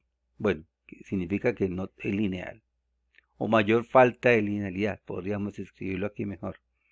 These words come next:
La vida de un tubo o válvula electrónica depende mucho de la temperatura, que a su vez depende del voltaje que tiene el filamento. Si se opera el filamento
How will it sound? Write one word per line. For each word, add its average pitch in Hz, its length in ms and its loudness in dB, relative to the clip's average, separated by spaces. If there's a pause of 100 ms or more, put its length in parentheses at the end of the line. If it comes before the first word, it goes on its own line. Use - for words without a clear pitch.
(2500)
La 131 280 10
vida 190 320 6
de 170 140 8
un 147 180 2
tubo 160 600 2 (180)
o 107 140 -2
válvula 127 440 4
electrónica 123 500 -2
depende 113 440 0
mucho 131 400 -4
de 127 60 0
la 110 100 0
temperatura, 95 760 -6 (460)
que 107 140 4
a 90 60 4
su 95 180 -8
vez 101 180 0
depende 127 500 2
del 120 140 4
voltaje 104 500 0
que 101 140 -6
tiene 92 300 -2
el 92 80 -6
filamento. 104 600 0 (2000)
Si 139 320 2
se 135 120 4
opera 156 500 8
el 156 100 6
filamento 113 680 0